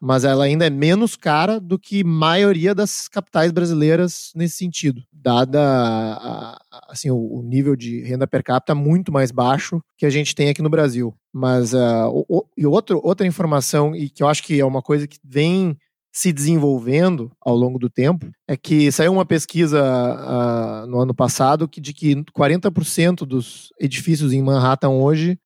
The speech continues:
não poderiam ser construídos, ah, de acordo com a legislação atual, né? E, e aí as, as restrições normalmente são assim, bom, ele-, eles, eles são ou muito altos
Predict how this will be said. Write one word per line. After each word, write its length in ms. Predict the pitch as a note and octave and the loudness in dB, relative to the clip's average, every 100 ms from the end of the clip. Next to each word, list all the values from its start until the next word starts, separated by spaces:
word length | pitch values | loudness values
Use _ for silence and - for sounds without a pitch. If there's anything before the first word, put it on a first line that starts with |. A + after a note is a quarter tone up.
| - | -8
não 240 | C#3+ E3 | 0 0
poderiam 400 | F#3 F#3 D#3+ F3+ | 2 2 2 2
ser 120 | F#3 | 0
construídos, 960 | F3+ F3+ - C#3+ D3+ E3 F3 - - - - | 0 0 0 2 2 2 -2 -4 -16 -18 -6
ah, 360 | C#3+ C#3 C#3 | -2 -2 -2
de 80 | D3 | -2
acordo 300 | D3 D#3+ E3 | 0 0 0
com 60 | D#3+ | 2
a 40 | |
legislação 380 | D#3+ D3+ D3 D#3+ | 2 0 -2 -2
atual, 480 | D3 C3 A#2+ G2+ - _ - | -2 0 0 0 -8 _ -12
né? 320 | B2 A#2+ B2 | -4 0 2
E, 440 | B2 B2 C3 B2+ | 0 -2 -2 0
e 60 | B2 | 2
aí 220 | B2 C3 | 2 2
as, 300 | C#3+ B2 - _ _ _ | 2 -2 -8 _ _ _
as 160 | - C3+ | -10 -6
restrições 640 | D#3 - D3+ C#3+ D3+ E3+ D#3 | -4 -2 -2 0 2 2 2
normalmente 540 | D#3 E3+ D#3+ E3 E3+ | 2 2 2 -2 -4
são 140 | F3 | -2
assim, 180 | D#3+ D#3+ | -2 0
bom, 280 | D#3+ D3+ B2+ - - - | -2 -2 -4 -14 -14 -10
ele-, 240 | C#3+ D3 | -8 -8
eles, 340 | D#3+ C#3+ - - _ _ _ _ | -8 -8 -10 -14 _ _ _ _
eles 220 | - D3 D3 | -2 0 0
são 380 | - D#3+ D#3+ | 2 2 2
ou 280 | D#3+ E3 F#3 | 4 4 4
muito 360 | E3+ F3+ F3 D#3 | 2 -2 2 2
altos 720 | C#3+ G#3 - C4 - - | 4 2 0 -8 -10 -20